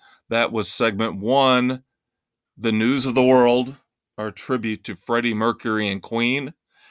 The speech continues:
where we look back at the past week in rock and roll and all the news and all the controversies that you deserve to know about. Next up is the heart of the show,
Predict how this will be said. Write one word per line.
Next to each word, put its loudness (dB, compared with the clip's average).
where 4
we 2
look -4
back -2
at -2
the -2
past -2
week -4
in -4
rock -2
and -4
roll -2
and -8
all 4
the 2
news -4
and -2
all 0
the -4
controversies -2
that -4
you 2
deserve -2
to 0
know 4
about. -4
Next 0
up 2
is 2
the 4
heart -2
of -2
the -4
show, -4